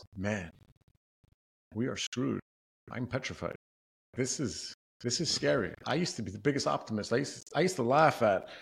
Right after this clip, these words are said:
the doomsayers. This is scary, man, what's happening out there. What, I, I, I don't, I don't even know what's going on. Talk about freedom. It's like you, you're selling a property.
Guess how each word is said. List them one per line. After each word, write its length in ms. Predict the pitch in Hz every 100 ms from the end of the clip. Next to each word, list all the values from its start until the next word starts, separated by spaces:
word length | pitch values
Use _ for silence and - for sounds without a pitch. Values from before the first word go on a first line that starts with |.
| - - - - _ _
the 100 | 127
doomsayers. 680 | 101 123 123 - 117 104 98 92 -
This 220 | 165 -
is 160 | 131 -
scary, 440 | - 123 180 175
man, 260 | 90 95 95
what's 180 | 95
happening 360 | 107 104 98 101
out 120 | 95 -
there. 120 | 101 - _ _ _ _ _ _ -
What, 140 | 156
I, 320 | 165 143 151 - -
I, 340 | 143 - 147
I 20 |
don't, 180 | 151 156
I 100 | 135
don't 140 | 139 151
even 100 | 147
know 100 | 147
what's 120 | 143
going 220 | 160 151
on. 120 | 160 - - - - _ _ _ -
Talk 140 | 170
about 160 | 165 143
freedom. 580 | - 135 202 160 101 113 - _ _ -
It's 80 | 147
like 140 | 139
you, 80 | 143
you're 240 | 147 135
selling 340 | 131 160 165 139
a 40 |
property. 600 | - 156 180 107 104 123